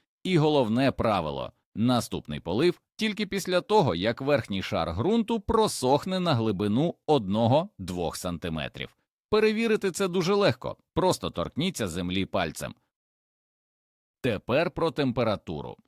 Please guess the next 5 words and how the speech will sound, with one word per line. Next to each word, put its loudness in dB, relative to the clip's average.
Перець — -2
гість -4
з -10
теплих -2
країв, -4